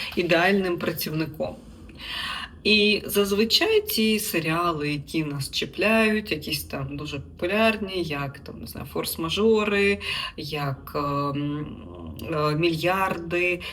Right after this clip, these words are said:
це все дуже обсесивні фільми. Там є і аутистична складова, і виключно обсесивні персонажі.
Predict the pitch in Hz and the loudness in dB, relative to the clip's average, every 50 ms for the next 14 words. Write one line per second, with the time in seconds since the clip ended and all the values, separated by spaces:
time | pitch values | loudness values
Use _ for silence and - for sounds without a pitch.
0 | - - - 202 202 - - 311 330 240 196 220 214 214 185 170 - - - - | -6 0 0 0 2 2 0 0 2 4 4 4 4 4 2 0 -2 -2 -6 -4
1 | - - 160 156 151 147 143 135 - - - - - - - - - - - 220 | -4 -2 -2 -2 -2 -2 -4 -6 -6 -8 -10 -10 -10 -10 -12 -12 -12 -6 -2 -2
2 | 202 190 175 165 156 156 160 - - 208 220 233 226 330 311 - - 415 - - | 0 0 0 -2 0 -2 -2 0 2 2 2 2 0 -2 -2 2 4 4 4 4
3 | 392 330 - - - 294 240 226 214 202 202 190 185 185 180 - - - - - | 0 -4 -4 -4 -2 0 2 2 2 2 0 0 0 0 -2 -4 -8 -10 -4 -2
4 | 220 214 208 196 180 - 208 233 247 247 294 262 247 - - 160 156 - - - | 0 2 2 2 2 4 4 4 4 2 0 -2 0 0 -2 -4 -4 -4 -6 -6
5 | - 165 156 151 147 143 - - - - 156 143 139 135 - - - - - | -4 -4 -4 -4 -4 -6 -6 -8 -6 -6 -6 -6 -6 -6 -8 -8 -10 -12 -12